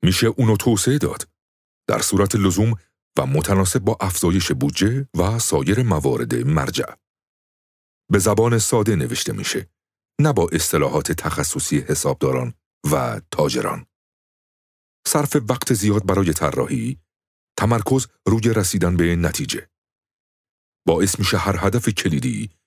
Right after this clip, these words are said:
بدون تأخیر و در زمان حال مشخص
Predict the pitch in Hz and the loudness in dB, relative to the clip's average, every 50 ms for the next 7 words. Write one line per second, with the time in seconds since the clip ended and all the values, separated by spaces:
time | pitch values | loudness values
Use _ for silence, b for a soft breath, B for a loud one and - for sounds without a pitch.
0 | _ _ _ _ - 156 92 104 107 117 117 113 - - - - - 120 110 - | _ _ _ _ 0 2 2 2 4 2 2 2 2 0 -2 0 0 0 0 0
1 | - - _ _ _ _ _ _ _ _ - 76 76 85 82 80 80 95 110 135 | -2 -4 _ _ _ _ _ _ _ _ -2 0 0 0 0 0 0 2 2 2
2 | 143 139 113 87 110 135 107 87 80 80 - - 71 64 - - 57 57 - - | 2 2 2 2 2 2 2 2 2 0 0 -2 -4 -4 -4 -4 -4 -4 -4 -6
3 | - | -8